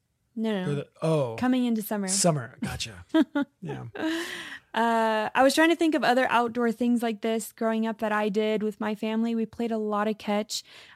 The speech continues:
Speaker 1: Uh, we played something called Home Run Derby.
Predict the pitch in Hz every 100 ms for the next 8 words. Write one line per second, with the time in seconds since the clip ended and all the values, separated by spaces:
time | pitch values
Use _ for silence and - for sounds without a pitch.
0 | - 214 208 226 - 233 214 233 233 226
1 | 220 202 - 220 226 233 226 214 220 220
2 | 226 226 233